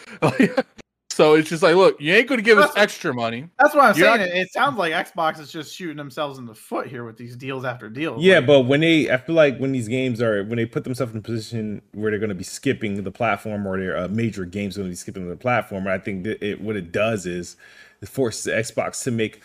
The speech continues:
Speaker 3: some sort of power move. And, you know, we also got that confirmation.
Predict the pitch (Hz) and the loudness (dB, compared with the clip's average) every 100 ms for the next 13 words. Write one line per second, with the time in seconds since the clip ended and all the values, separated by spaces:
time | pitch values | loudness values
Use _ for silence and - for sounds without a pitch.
0 | - _ _ - 120 131 104 98 - _ | -20 _ _ -10 -6 -4 -4 -6 -10 _
1 | _ _ _ _ - 147 143 139 107 98 | _ _ _ _ -6 2 4 4 2 -2
2 | 92 98 113 107 101 _ _ - 123 117 | -4 -2 0 -2 -4 _ _ -4 2 2
3 | 117 120 123 131 110 117 - 104 104 131 | 4 2 2 0 0 0 0 0 -2 -2
4 | 120 120 147 117 101 110 120 | -4 -2 -2 -2 -2 -6 -8